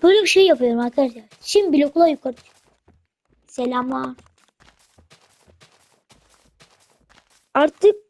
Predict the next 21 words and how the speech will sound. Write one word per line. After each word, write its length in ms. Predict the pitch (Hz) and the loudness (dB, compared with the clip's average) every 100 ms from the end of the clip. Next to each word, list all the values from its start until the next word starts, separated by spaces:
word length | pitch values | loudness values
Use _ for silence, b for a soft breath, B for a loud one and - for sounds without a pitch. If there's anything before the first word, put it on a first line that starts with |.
| - _ - | -20 _ -4
abim 280 | 311 311 330 | -4 -2 0
kendine 440 | 359 320 311 359 | 0 0 -2 -6
kanal 340 | 359 320 311 | -6 -8 -8
atacakmış. 520 | 311 - 262 320 330 - | -14 -14 -16 -14 -18 -8
Artık 280 | 269 247 _ - | -8 -8 _ -18
bu 120 | - | -16
kanalda 420 | 285 277 294 302 | -12 -8 -4 -4
tek 300 | 302 302 294 | -4 -6 -6
başımayım. 500 | 247 240 240 240 262 _ _ _ _ _ _ _ _ _ _ _ _ _ _ _ _ _ _ - | -8 -8 -10 -12 -14 _ _ _ _ _ _ _ _ _ _ _ _ _ _ _ _ _ _ -8
Abim 220 | 240 262 277 | -6 -6 -4
kendine 400 | 302 294 294 320 | -2 -2 -6 -8
yeni 240 | 311 339 | -10 -14
kanal 320 | - 302 339 | -12 -6 -4
açtığında 680 | 302 247 - - 277 285 381 | -4 -4 -12 -6 -4 -2 -4
arkadaşlar 640 | 320 - 247 226 - 370 453 _ _ _ _ _ | -6 -2 -2 -2 -6 -6 -6 _ _ _ _ _
abimle 360 | 269 262 294 311 | -2 -2 0 0
ilgili 300 | 311 320 330 | 2 0 2
bir 80 | 330 | 0
short 520 | - 302 320 - 285 | 0 -2 -2 -2 -10
videosu 320 | 247 254 - | -6 -6 -8
çekeceğim. 440 | - 214 _ 220 | -14 -14 _ -20